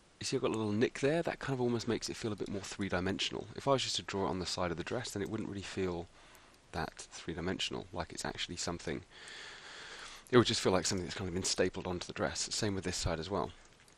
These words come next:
Okay, so we've done our pockets. Let's have a look. What else we need to do? Okay, let's also draw in these lines. So small selection, s-, sorry, pen tool.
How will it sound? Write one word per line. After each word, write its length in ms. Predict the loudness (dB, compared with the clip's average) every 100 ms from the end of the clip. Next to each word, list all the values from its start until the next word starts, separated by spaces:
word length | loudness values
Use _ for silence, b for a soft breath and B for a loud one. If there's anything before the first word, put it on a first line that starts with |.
| -20 -20 -4 2 8
Okay, 300 | 8 6 0
so 120 | 0
we've 60 | 0
done 140 | 2
our 40 | 0
pockets. 600 | -2 -4 -4 -4 -6 -8 -16 -20 -12 -8
Let's 180 | -4
have 140 | -2 0
a 20 |
look. 160 | 0 0
What 140 | 0
else 220 | 0 0 -4
we 60 |
need 100 | -6
to 180 | -8 -6
do? 80 | -6 -8 B B B B B B 0 4
Okay, 260 | 4 4 -2
let's 220 | -2 0
also 300 | 2 0 -2
draw 260 | -2 0 0
in 240 | 0 -2
these 240 | -2 -2 -4
lines. 420 | -4 -4 -6 -8 -10
So 220 | -8 -6
small 220 | -2 -2
selection, 340 | -2 -4 -6 -6
s-, 120 | -4
sorry, 220 | 0 0 2
pen 240 | 0 -2
tool. 360 | -2 -2 -2